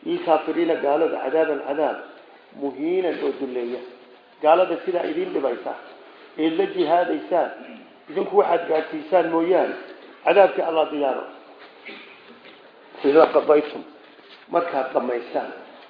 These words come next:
الصلاة، الصلاة مركات لما إيسان. فاذكروا الله، الله حصى. Qiyaaman, idinkoo taagan, wa qu'uudan, fadhiya, wa calaa junuubikum, dhinaciina ku sugan.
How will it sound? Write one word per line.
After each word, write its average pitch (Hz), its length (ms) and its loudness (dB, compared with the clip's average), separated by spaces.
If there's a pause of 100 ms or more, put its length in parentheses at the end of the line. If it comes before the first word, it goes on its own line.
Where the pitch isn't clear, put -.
(400)
الصلاة، 147 540 0
الصلاة 147 440 2
مركات 147 400 -4
لما 131 140 -4
إيسان. 131 300 -6 (680)
فاذكروا 175 360 2
الله، 165 360 2
الله 160 140 0
حصى. - 480 -10 (560)
Qiyaaman, 160 460 8 (100)
idinkoo 160 320 -2 (100)
taagan, 135 320 -6 (580)
wa 143 80 0
qu'uudan, 180 580 -2
fadhiya, 139 360 0 (680)
wa 139 120 4
calaa 170 280 4
junuubikum, 160 560 0 (380)
dhinaciina 156 420 4
ku - 200 -10
sugan. 104 220 -10